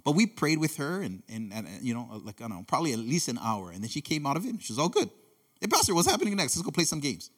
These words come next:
I was like, "Okay." Right? But she was on the hike that, that day. Later on that, that evening, before the next chapel, she comes to me and says, "Pastor, I gotta tell you about today."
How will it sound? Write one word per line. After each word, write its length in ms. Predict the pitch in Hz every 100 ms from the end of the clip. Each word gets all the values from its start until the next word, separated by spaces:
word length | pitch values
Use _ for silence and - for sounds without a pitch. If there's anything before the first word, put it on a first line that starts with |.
| -
I 20 |
was 80 | 101
like, 140 | 87 - _ _ _
"Okay." 300 | - 196 147 - _ - - - - - -
Right? 220 | 143 202 - - - - - _ _ _ _
But 120 | 147
she 180 | 147 233
was 160 | 254 220
on 120 | 180
the 100 | 175
hike 320 | - 165 -
that, 140 | 120 92 95 95
that 220 | - 107
day. 260 | 104 90 95 _ _ _ _
Later 320 | 127 160 196
on 140 | 185 170
that, 220 | 151 - -
that 180 | 123 123
evening, 380 | 151 160 127 101
before 300 | 110 - 131
the 80 | 110
next 300 | 127 139 -
chapel, 500 | 113 110 - 87 76 _ _ _
she 140 | -
comes 320 | 123 156 175 -
to 60 |
me 120 | 120
and 60 | 98
says, 180 | 104 104
"Pastor, 420 | 214 208 - 95 - _ _ _ _ _ _ _ _ _ _ _ _ _ _ _ _ _ _ _ _ _ _ _
I 40 | 127
gotta 180 | 170 208
tell 200 | - 123
you 160 | 117
about 240 | 110 107 -
today." 360 | 156 208 -